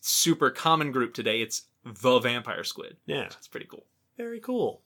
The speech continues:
Speaker 2: Well, speaking of things you don't find,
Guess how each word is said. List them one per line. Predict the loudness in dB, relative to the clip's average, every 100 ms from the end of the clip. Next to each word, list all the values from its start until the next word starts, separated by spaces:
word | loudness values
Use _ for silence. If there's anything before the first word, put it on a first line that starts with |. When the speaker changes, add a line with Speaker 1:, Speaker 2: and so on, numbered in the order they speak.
| _ _ _
Speaker 2:
Well, | 4 6 8 6
speaking | 2 2 4 6 4 4
of | 4 2
things | 0 2 4 4 0 -2
you | 2 4
don't | 4 4 2
find, | -2 0 0 0 0 -2